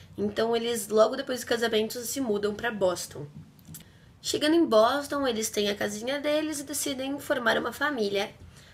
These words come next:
A Shima fica grávida, então, do primeiro filho deles.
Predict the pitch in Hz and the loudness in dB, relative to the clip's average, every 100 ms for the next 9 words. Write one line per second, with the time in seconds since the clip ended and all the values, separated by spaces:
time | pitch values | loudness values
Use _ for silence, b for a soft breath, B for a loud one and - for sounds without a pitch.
0 | B 254 254 247 226 226 - 262 226 220 | B 0 2 2 -2 -4 0 2 4 2
1 | 233 220 262 226 214 226 226 214 - 240 | 2 -8 -6 -2 -2 -2 -2 -2 -4 -12
2 | - 170 156 - - | -4 -4 -4 -10 -12